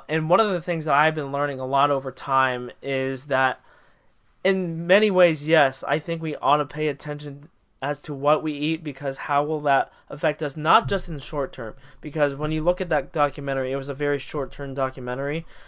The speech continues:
but it was looking at the lives of people who were abusing their bodies,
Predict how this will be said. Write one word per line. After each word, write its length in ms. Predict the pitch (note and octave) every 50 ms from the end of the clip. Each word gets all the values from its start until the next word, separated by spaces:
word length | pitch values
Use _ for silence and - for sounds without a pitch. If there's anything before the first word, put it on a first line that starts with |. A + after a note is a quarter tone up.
| - - -
but 100 | D#3 D#3
it 20 | D3
was 120 | C#3+ D3
looking 280 | D#3 E3+ F#3+ - G3+ F3+
at 140 | F3+ F3
the 80 | - D3
lives 400 | C#3 C3+ C#3+ D3 D3+ D#3 C#3 D3+
of 80 | C#3 -
people 480 | - - E3+ D#3+ D3 - D#3 D3 C#3
who 140 | B2 D3 C#3+
were 160 | C#3 C#3 C3+
abusing 420 | C3 C3+ C3+ C#3+ C#3 C3+ C#3+ C#3+ C3+
their 120 | C3 B2
bodies, 600 | C3 C#3 A#2+ B2 C3 D#3 F3+ G#3 G#3+ - -